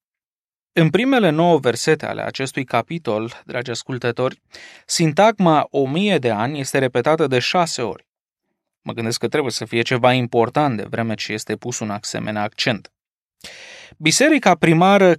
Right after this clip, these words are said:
credea în ceea ce este cunoscut sub termenul de chiliasm, adică credința în domnia literală aici pe pământ a Domnului Isus pentru o mie de ani.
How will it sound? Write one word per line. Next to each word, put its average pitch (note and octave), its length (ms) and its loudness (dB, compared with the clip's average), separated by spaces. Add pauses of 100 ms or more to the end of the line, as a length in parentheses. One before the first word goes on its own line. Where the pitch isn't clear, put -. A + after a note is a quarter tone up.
(160)
credea E3 540 4
în G#2 120 -2
ceea B2 160 -2
ce B2+ 120 -6
este C#3 200 -4
cunoscut B2+ 560 -4
sub - 280 -8
termenul C3 480 -2
de B2+ 140 0
chiliasm, C3 880 -2
adică C3 520 0 (100)
credința D3 680 0
în A#2 100 -2
domnia B2 540 -2
literală A2+ 640 0
aici G#2+ 300 -6
pe G#2+ 140 -4
pământ A#2 400 -6
a G#2+ 80 0
Domnului A2+ 360 -4
Isus B2+ 340 -6 (260)
pentru E3 340 -4
o A#2+ 120 0
mie A#2+ 340 -8
de G2 120 -8
ani. - 200 -12